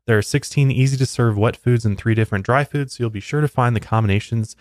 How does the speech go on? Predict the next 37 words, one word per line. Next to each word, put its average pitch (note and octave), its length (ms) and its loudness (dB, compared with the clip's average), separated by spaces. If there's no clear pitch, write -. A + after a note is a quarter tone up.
your B2+ 260 4
cat C#3+ 380 0
will G2+ 520 2
love. F2 400 -2
My A2 160 2
kitties, C3 420 0
for - 180 -4
some A#2+ 340 2
reason, A#2 340 2
love G2+ 380 0
the G2 80 0
shreds G#2 540 0
and G2 240 -4
broth. F2+ 540 0
They G#2 100 0
love B2 300 2
that G2+ 280 0
broth. F2+ 280 0
That's - 160 -6
the - 60 -20
first - 340 0
thing G#2+ 200 2
they G2+ 140 0
go G2 160 2
after, F#2+ 320 -2
is F#2+ 80 -4
they F2+ 100 -8
lap G#2 300 -2
up G#2 140 0
all G2 120 2
the F#2+ 60 0
broth F#2 320 0
before F#2+ 240 -4
they F#2+ 80 -4
eat F#2+ 140 -2
the G2 100 -12
shreds. F#2+ 400 -4